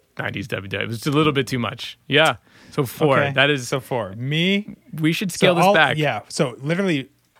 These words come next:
Speaker 2: Full Stack Radio is one. Steve Shoker is <laughs> another one. Dave Marshall. I don't know if you know Dave. Dave Development from, like, the, he's a P H P O G
Speaker 1: I'm aware
Speaker 2: guy.
Speaker 1: of him. Yeah, yeah.
Speaker 2: He, uh,
Speaker 1: And
Speaker 2: follows
Speaker 1: then,
Speaker 2: it, which
Speaker 1: and then was me.
Speaker 2: And then the only other one is my buddy Dan,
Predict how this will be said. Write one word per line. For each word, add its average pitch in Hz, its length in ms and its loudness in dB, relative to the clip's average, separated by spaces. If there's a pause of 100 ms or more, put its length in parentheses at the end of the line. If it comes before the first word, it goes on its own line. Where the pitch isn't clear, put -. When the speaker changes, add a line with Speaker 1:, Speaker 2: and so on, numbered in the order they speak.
Speaker 2:
Full 165 220 -2
Stack 208 260 0
Radio 143 320 0
is 131 120 -6
one. 123 340 -6 (220)
Steve 185 460 0
Shoker 143 380 -4
is 127 240 -2
<laughs> - 0 -
another 123 240 -2
one. 120 240 -6 (600)
Dave 220 320 4
Marshall. 180 560 2
I 139 160 0
don't 202 120 0
know 214 60 2
if 208 140 -4
you 190 80 0
know 180 100 0
Dave. 135 400 -2
Dave 147 240 -2
Development 139 580 -2
from, 131 200 -4
like, 127 140 -4
the, 123 120 -4 (320)
he's 147 160 -6
a 156 40 -2
P 190 280 -2
H 175 220 -2
P 180 240 -2
O 156 160 -2
G 143 240 -2
Speaker 1:
I'm 156 80 4
aware 262 240 4
Speaker 2:
guy. 131 60 2
Speaker 1:
of 135 100 0
him. 175 160 -4 (160)
Yeah, 214 160 4
yeah. 220 240 4
Speaker 2:
He, 208 120 4
uh, 214 60 6
Speaker 1:
And 196 100 2
Speaker 2:
follows 156 380 4
Speaker 1:
then, 143 80 2
Speaker 2:
it, 170 160 -2
which 135 340 -6
Speaker 1:
and 151 140 2
then 147 160 4
was 139 220 4
me. 117 320 2 (580)
Speaker 2:
And 143 100 0
then 160 140 6
the 165 60 0
only 190 240 2
other 185 120 0
one 175 120 0
is 147 100 -2
my 147 100 0
buddy 139 240 -2
Dan, 117 460 -4